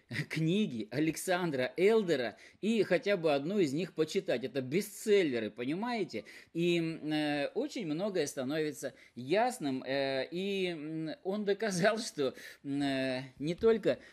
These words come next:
математики, не только люди с техническим складом ума, но и обычные гуманитарии вполне способны зарабатывать на бирже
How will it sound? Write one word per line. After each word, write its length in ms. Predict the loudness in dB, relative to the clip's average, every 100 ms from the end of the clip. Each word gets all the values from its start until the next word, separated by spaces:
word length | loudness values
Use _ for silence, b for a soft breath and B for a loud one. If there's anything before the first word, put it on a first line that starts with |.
| _
математики, 680 | -2 0 0 2 0 -2 0
не 160 | 0 2
только 420 | 2 4 0 0
люди 360 | 0 2 2 0
с 100 | -2
техническим 800 | -6 -4 0 0 0 -2 -4 -4
складом 440 | 0 0 2 0
ума, 340 | 0 -2 -4 B B
но 300 | -2 2 2
и 440 | 2 0 0 4 6
обычные 680 | 4 4 0 0 -2 -4 0
гуманитарии 840 | 0 2 2 2 2 4 2 -4 B B
вполне 680 | -14 0 2 2 0 -2 -4
способны 880 | -10 -6 -6 -6 -4 -4 -4 -8 -12 _
зарабатывать 1040 | -10 -4 -2 -4 -2 -2 -2 -8 -10 -12 -16 -6
на 220 | 0 0
бирже 580 | 0 0 0 -2 -8